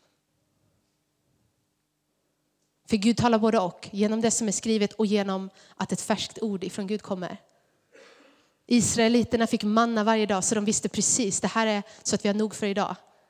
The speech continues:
Gud vill ge dig ord ifrån himlen, så att du varje dag kan säga så här: "Jag har manna för idag. Jag har ett ord för idag.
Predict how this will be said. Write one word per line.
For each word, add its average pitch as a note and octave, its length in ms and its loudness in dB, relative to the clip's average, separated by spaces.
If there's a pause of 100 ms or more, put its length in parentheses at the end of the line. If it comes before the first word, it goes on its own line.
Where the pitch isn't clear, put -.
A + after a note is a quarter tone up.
(320)
Gud A3 200 2
vill A3 160 0
ge A3+ 140 2
dig G#3 220 0
ord G#3+ 320 -2
ifrån G#3 220 -6
himlen, G3 400 -4 (200)
så - 120 0
att G3+ 60 -2
du G#3 100 2
varje G#3 260 0
dag G3+ 160 -4
kan G3 140 -8
säga F#3+ 180 -4
så G3 100 -4
här: F#3+ 60 0
"Jag F3+ 80 0
har G3 120 -2
manna G3 360 -4
för F#3+ 140 -8
idag. E3+ 280 -10 (760)
Jag F3 120 -6
har F#3+ 80 0
ett - 140 -8
ord A3 220 0
för - 180 -6
idag. F3 300 -8